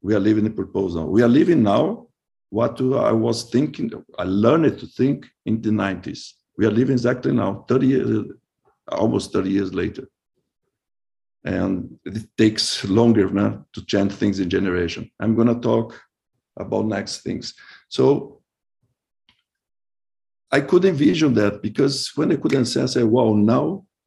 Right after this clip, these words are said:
economically, I could see widely, you know, more in a more global way, this is gonna change." Of course, because the desire,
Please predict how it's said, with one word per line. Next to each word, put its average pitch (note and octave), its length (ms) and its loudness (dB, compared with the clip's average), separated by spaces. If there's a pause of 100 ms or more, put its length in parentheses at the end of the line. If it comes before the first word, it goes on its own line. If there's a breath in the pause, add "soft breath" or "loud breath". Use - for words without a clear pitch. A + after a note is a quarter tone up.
economically, A2 920 0
I G#2 100 -4
could C3+ 300 -2
see - 280 0
widely, A2+ 680 2
you F#2+ 160 -4
know, A2 200 0
more G#2+ 180 0
in G#2+ 240 0
a G#2+ 80 0
more A2 260 0
global A2+ 400 0
way, C3 360 0
this C#3 100 -8
is D3 140 -6
gonna G#2+ 200 0
change." - 480 -12 (140)
Of - 180 -14
course, D#3+ 220 0
because B2 340 -2
the B2+ 60 -2
desire, B2 680 0